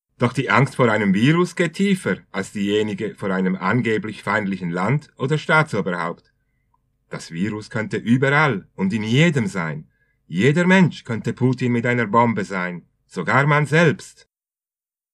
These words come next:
Welche Rolle spielt das C O zwei? Was die Wissenschaft anbelangt, ist mein Fazit nach jahrelangen Recherchen, C O zwei erwärmt die Atmosphäre,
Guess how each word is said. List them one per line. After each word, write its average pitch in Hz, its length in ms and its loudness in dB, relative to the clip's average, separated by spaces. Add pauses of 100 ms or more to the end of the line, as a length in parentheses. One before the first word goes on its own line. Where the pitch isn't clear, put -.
(180)
Welche 208 340 4
Rolle 156 300 6
spielt 131 320 0
das 120 160 0
C 107 160 2
O 98 80 0
zwei? 95 460 0 (1040)
Was 156 200 2
die 180 140 2
Wissenschaft 180 560 2
anbelangt, 127 720 2 (180)
ist - 180 -8
mein 113 200 2
Fazit 156 580 -2
nach 98 160 -4
jahrelangen 110 640 2
Recherchen, 113 640 -4 (560)
C 90 120 -4
O 92 60 -4
zwei 110 360 -2
erwärmt 156 480 2
die 107 80 -4
Atmosphäre, 95 640 -6